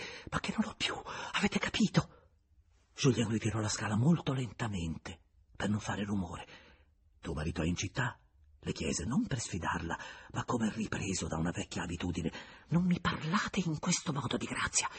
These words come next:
o chiamo mio marito. Sono già anche troppo colpevole per non avervi cacciato, qualunque cosa potesse accadere."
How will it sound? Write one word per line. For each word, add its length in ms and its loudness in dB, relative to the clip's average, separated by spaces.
o 160 0
chiamo 340 12
mio 180 12
marito. 460 4
Sono 220 2
già 100 4
anche 180 4
troppo 240 -4
colpevole 400 2
per 140 -2
non 140 -2
avervi 260 2
cacciato, 480 0
qualunque 320 6
cosa 200 4
potesse 320 0
accadere." 420 -4